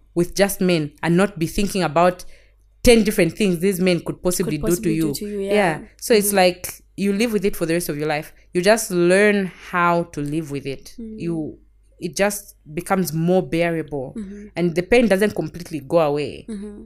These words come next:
Speaker 1: But, like, you just learn to live with it.
Speaker 2: And become more bearable. I,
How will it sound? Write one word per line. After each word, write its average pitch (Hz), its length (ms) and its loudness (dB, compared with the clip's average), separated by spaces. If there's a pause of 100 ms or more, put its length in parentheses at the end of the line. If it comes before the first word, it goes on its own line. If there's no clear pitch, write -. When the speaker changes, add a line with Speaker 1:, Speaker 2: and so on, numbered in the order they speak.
Speaker 1:
But, 160 160 -2
like, 160 200 -4
you 165 60 -8
just 180 220 -4
learn 156 440 -2
to - 100 -16
live 143 180 -12
with - 140 -16
it. - 220 -18
Speaker 2:
And 214 140 -12
become 208 300 -14
more 208 160 -14
bearable. 208 460 -14 (360)
I, 220 240 -4